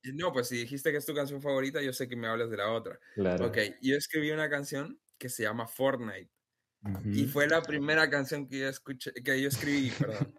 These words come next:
Speaker 1: La primera canción que yo escribí, así en general. Y, de hecho, hay beat para esa canción. Y nunca la grabé, nunca la llevé a grabar porque, porque pasó de moda Fortnite. Entonces yo dije,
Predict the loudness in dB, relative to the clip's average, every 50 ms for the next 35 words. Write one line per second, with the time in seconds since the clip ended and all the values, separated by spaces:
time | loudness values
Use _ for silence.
0 | _ -8 -8 -4 -4 -2 -2 0 0 0 0 0 -2 -2 -4 -4 -2 -2 -2 -2
1 | -4 -4 -2 -2 -2 -2 -2 -2 -4 -4 -6 -10 -10 -6 -6 -4 -4 -2 -4 -4
2 | -4 -6 -8 -14 _ _ _ _ _ _ _ _ _ _ _ _ _ _ _ _
3 | _ -2 0 0 0 0 -2 -2 -4 -4 -4 -4 -4 -4 -6 -10 -12 -18 _ _
4 | _ _ _ _ _ _ _ -20 -20 _ _ _ _ _ _ _ _ 2 4 6
5 | 6 6 4 0 -4 -6 -6 -6 -12 _ _ _ _ _ _ _ _ _ _ _
6 | _ _ _ _ _ _ _ _ _ _ -2 0 2 2 2 0 -2 -4 -4 -6
7 | -2 _ 0 0 0 -2 -4 -8 -8 -8 -10 -10 -12 -14 -16 -16 _ _ _ _
8 | _ _ _ _ _ _ _ _ _ -2 0 2 4 2 2 2 2 2 2 4
9 | 4 2 2 2 0 0 -2 -2 -6 -4 -4 -4 -2 0 2 2 2 2 2 2
10 | 2 2 2 0 0 0 -2 -2 -6 -6 -8 -10 -10 -10 -12 -10 -8 -6 -4 -4
11 | -4 -6 -6 -8 -12 -16 -20 _ _ _ _ _ -20 _ _ _ _ _ _ _
12 | _ _ _ _ -8 -2 -2 -2 -2 -2 -4 -2 0 2 2 2 2 0 -2 -2
13 | -2 -2 -2 -2 -2 -4 -4 -2 -2 -2 -2 0 -2 -4 -4 -4 -4 -6 -6 -6
14 | -6 -6 -4 -2 -4 -4 -4 -4 -4 -4 -4 -6 -8 -14